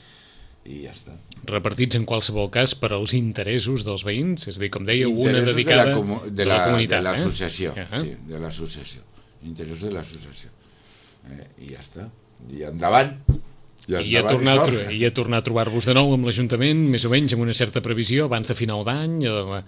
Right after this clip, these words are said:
Speaker 1: A veure, jo me'n sembla que lo millor seria ara, eh, muntar tot, mirar, a veure, eh, los problemes més grans que tenim, eh, i a partir d'aquí parlar con l'Ajuntament.
Speaker 2: Mhm.
Speaker 1: Home, eh, a veure,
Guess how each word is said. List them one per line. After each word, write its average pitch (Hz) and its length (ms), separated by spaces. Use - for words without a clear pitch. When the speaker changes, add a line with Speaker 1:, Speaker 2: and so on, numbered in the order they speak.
Speaker 1:
A 123 100
veure, 120 240
jo 131 180
me'n 160 180
sembla 143 280
que 135 60
lo 127 120
millor 117 260
seria 117 420
ara, 120 260
eh, 95 240
muntar 90 440
tot, 117 180
mirar, 107 480
a 107 100
veure, 98 380
eh, 78 1120
los 117 220
problemes 113 500
més 87 180
grans 87 240
que 90 120
tenim, 110 480
eh, 107 180
i 104 100
a 85 80
partir 90 320
d'aquí 92 280
parlar 85 320
con 82 180
l'Ajuntament. 78 600
Speaker 2:
Mhm. 90 100
Speaker 1:
Home, 107 220
eh, 101 80
a 101 120
veure, 92 400